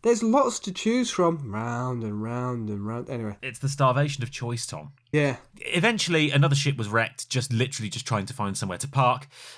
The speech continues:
Speaker 2: And so by this stage, they gave up. They just thought, "Sod it, we're getting off here." Around three hundred men made it ashore, so half of the original six hundred had already gone,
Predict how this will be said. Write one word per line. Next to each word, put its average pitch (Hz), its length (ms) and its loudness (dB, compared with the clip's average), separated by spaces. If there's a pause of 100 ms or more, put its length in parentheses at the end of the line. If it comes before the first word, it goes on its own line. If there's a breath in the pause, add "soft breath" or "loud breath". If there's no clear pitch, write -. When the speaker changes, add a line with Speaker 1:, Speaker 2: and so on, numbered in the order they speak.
(120)
Speaker 2:
And 127 560 4
so 135 220 4
by 156 100 4
this 170 160 -2
stage, 123 480 0 (260)
they 95 140 -6
gave 180 240 2
up. 104 180 0
They 104 100 -4
just 98 220 -6 (140)
thought, - 300 -10
"Sod 107 180 -2
it, - 80 -10
we're 104 80 -8
getting 131 220 2
off 107 180 -2
here." 80 180 -12 (380 soft breath)
Around 110 160 -4
three 190 240 -2
hundred 143 220 2
men 107 140 0
made 92 180 -6
it 76 60 -12
ashore, - 280 -10
so 101 160 -8
half 147 380 0
of - 80 -8
the 110 120 -4
original 95 460 -8 (300)
six - 300 -8
hundred 92 320 -8
had 101 120 -8
already 135 320 0
gone, 90 300 -4